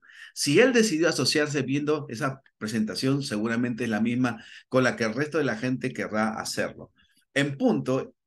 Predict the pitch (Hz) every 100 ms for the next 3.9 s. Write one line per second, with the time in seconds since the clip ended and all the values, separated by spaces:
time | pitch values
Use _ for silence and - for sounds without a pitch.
0 | - 175 185 - 113 127 127 170 160 160
1 | 143 160 165 - 160 220 220 220 160 151
2 | 139 139 151 156 156 147 156 139 110 110
3 | 131 135 135 107 92 95 113 110